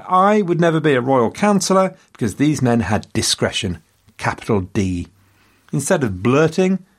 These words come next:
they discussed the best course of action with serious faces on. The people in control were the sixteen executors appointed by Henry's will. Edward Seymour and William Paget appear to have started politicking early among these men,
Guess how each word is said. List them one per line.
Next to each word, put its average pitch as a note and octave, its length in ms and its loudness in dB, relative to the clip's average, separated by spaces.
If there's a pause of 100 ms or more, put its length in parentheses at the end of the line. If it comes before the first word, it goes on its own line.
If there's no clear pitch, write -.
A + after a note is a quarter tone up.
(180)
they F#3+ 160 0
discussed - 520 -2
the G2 100 -2
best - 360 -4
course F2+ 300 -6
of G2+ 80 -4
action D#3+ 420 -2 (220)
with D#2+ 100 -4
serious F#2+ 460 -2
faces C3 400 -2
on. F2 240 -2 (880)
The G#3+ 80 -4
people F#3+ 260 0
in C#3 100 0
control F#2 460 -2
were - 80 -2
the G2 100 0
sixteen C#3+ 600 0
executors G#2 640 -2
appointed F2 420 -4
by F#2 160 0
Henry's F2 340 -2
will. G2 440 0 (1160)
Edward F#2 300 -2
Seymour G#2 560 2 (140)
and G3 180 0
William F3+ 260 0
Paget D3 460 -2 (400)
appear C4+ 300 2
to B3+ 180 0
have G#3+ 180 2
started E3 640 0
politicking C#3 580 0
early B2 240 4
among A2+ 280 2
these G#2+ 200 2
men, G2+ 360 2